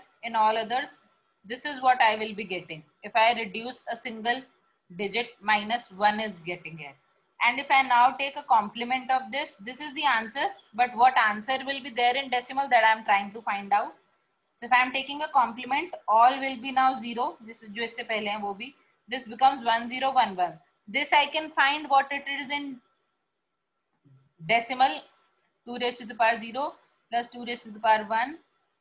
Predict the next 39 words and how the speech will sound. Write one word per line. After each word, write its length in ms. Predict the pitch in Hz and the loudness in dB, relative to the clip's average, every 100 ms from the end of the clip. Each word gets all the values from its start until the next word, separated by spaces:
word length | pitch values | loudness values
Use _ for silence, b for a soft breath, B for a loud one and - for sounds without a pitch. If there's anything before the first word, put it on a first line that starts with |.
| _ | _
plus 160 | 208 208 | -6 -4
zero. 240 | 220 220 | -6 2
I 120 | 247 233 | 2 2
am 100 | 220 | 0
not 240 | 226 226 | -2 -2
considering. 560 | 208 202 208 220 262 254 | -6 -6 -8 -8 -8 -12
Two 140 | 233 | -8
raised 200 | 220 220 | -8 -8
to 60 | 220 | -12
the 120 | 220 | -2
power 240 | 214 233 247 - _ | 4 4 4 -4 _
two 180 | 240 247 | -8 -2
was 220 | 233 220 208 | -2 -2 -4
missed. 360 | 247 269 - | -8 -8 -14
So 100 | 226 | -14
this 180 | 196 214 | -12 -14
is 100 | 240 | -14
two 160 | 254 220 | -14 -10
raised 200 | 220 220 | -10 -10
to 60 | |
the 100 | 185 | -2
power 240 | 190 180 180 | 2 2 0
three. 160 | 175 165 _ _ _ _ | -14 -20 _ _ _ _
So 140 | 226 | 0
I 80 | 220 | 4
have 220 | 220 233 - - | 6 4 0 -8
eight 400 | 214 233 302 - - _ _ _ _ _ _ _ - | -2 0 -2 -4 -14 _ _ _ _ _ _ _ 0
plus 360 | 240 247 - - | 2 2 -2 -16
two 340 | 247 254 302 349 _ _ _ | -10 -6 -6 -8 _ _ _
plus 320 | 247 254 254 - | 0 0 0 -4
one. 400 | 214 202 180 170 170 | 0 0 0 -10 -10
This 240 | 254 247 | -10 -10
gives 340 | 175 214 180 190 | -10 -10 -10 -10
me 240 | 233 240 220 | -10 -8 -8
eleven 480 | 226 214 208 233 247 | -2 -2 -2 -2 -4
in 160 | 240 | -6
decimal. 440 | 196 180 - 160 151 139 _ _ _ _ _ _ 170 | -6 -8 -12 -16 -16 -20 _ _ _ _ _ _ 2
That 400 | 214 240 269 277 254 | 4 6 6 2 -4
means 500 | 240 247 277 330 | -6 -8 -8 -12